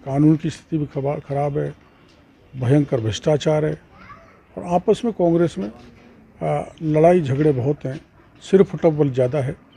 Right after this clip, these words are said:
तो राजस्थान की जनता इनसे ऊब चुकी है और ऊबे हुए लोग परिवर्तन करते हैं। परिवर्तन निश्चित रूप से होगा और भारतीय जनता पार्टी का राज आएगा।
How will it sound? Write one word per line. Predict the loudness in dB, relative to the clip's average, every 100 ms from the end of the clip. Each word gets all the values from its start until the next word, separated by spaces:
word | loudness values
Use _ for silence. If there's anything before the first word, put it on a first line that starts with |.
| _ -20 -20 -18 -4
तो | -2 -2 -10 -6
राजस्थान | -2 0 -2 -2 -2 -2
की | 0
जनता | 0 -2 -6 -8 -16 -20 -20 -20 -20 -6 -4
इनसे | -2 -2 -4 -6 0
ऊब | 2 2
चुकी | 0 -2 -2
है | -4 -6 -12 -20 -20 -20 -20 -10 -6
और |
ऊबे | 0 2 6 6
हुए | 6 4
लोग | 4 0
परिवर्तन | 0 0 2 2 0
करते | -6 -8 -8 -12
हैं। |
परिवर्तन | -6 0 2 2 0
निश्चित | -4 -4 -6 -4
रूप | -4
से | -2
होगा | -4 -4 -8 -12 -20 -20 -20 -20 -8
और | -4
भारतीय | 0 0 0 -2
जनता | -2 -6 -4
पार्टी | -2 -4 -4 -4
का | -2
राज | -2 -2
आएगा। | -4 -6 -12